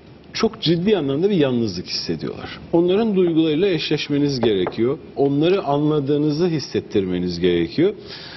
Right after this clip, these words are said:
Hastaların en çok sıkıntılandığı şeylerin başında bir, e, "Sen bunun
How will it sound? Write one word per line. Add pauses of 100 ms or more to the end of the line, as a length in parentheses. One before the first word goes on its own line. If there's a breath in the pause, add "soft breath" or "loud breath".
(220 loud breath)
Hastaların
en
çok
sıkıntılandığı
şeylerin
başında (400 loud breath)
bir, (880 loud breath)
e,
"Sen
bunun